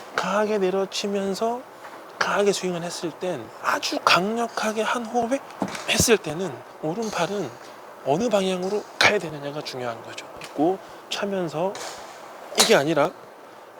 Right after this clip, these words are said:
이거라는 거죠. 그런 개념으로 스윙을 해야 왼쪽이 버텨지고 올라가지면서 오른쪽이 파고 들어가면서 쭉 들어가는 현상이 생기고, 그때 몸의 브레이킹 현상 때문에 채가 아주 이쁘게 인투 인으로 가는 거죠.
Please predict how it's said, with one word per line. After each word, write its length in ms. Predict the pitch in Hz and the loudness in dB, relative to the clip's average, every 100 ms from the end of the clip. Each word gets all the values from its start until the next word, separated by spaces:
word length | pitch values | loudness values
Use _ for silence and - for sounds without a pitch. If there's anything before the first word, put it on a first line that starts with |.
| - - - | -6 -4 -4
이거라는 460 | 240 196 185 127 117 | -2 2 0 0 -8
거죠. 220 | - - - - - - | -10 -12 -14 -14 -12 -2
그런 380 | - 226 262 262 | 2 2 2 2
개념으로 440 | 220 196 202 196 | 4 4 4 0
스윙을 380 | 185 - 190 175 | -2 -2 -2 -2
해야 400 | - 254 226 160 - - | -2 0 0 -2 -6 0
왼쪽이 720 | 160 208 208 - 226 208 208 | 2 2 -2 2 4 4 -2
버텨지고 1040 | - 143 - 190 190 185 185 180 220 226 190 | -4 -4 -2 -2 0 0 -2 0 2 2 4
올라가지면서 840 | 139 170 175 175 170 170 170 165 | 4 4 4 2 0 -2 -2 -2
오른쪽이 680 | 143 151 170 175 170 165 202 - - - - | -2 0 0 4 2 4 -2 -6 -12 -12 -6
파고 300 | - - 254 | -4 2 2
들어가면서 800 | 247 233 214 214 208 202 190 233 247 - | 4 2 4 4 2 0 -2 -4 -6 -4
쭉 260 | - 233 | -4 -2
들어가는 360 | - 151 160 151 | 0 0 2 0
현상이 320 | 165 160 147 | 0 2 2
생기고, 580 | 139 170 151 131 170 131 - - | 2 0 -2 0 2 0 -4 -4
그때 380 | - - 254 247 | -4 2 4 6
몸의 460 | 170 165 185 208 | 8 8 8 6
브레이킹 540 | 196 156 185 180 - 185 | 4 4 4 4 0 2
현상 320 | 185 180 180 | 2 0 0
때문에 340 | 180 196 247 294 - - | -2 -2 -2 -4 -8 -2
채가 420 | - 240 226 233 277 - - - - | 0 2 2 2 -2 -10 -14 -14 -8
아주 440 | 190 185 214 214 | -6 -2 0 2
이쁘게 520 | 165 165 - 190 202 | 0 -2 -2 2 2
인투 640 | 196 156 175 185 - - 196 | 2 2 2 0 -2 2 4
인으로 480 | 160 165 180 190 175 | 4 4 6 6 4
가는 340 | - 135 170 | 2 0 0
거죠. 260 | 127 - | 0 -4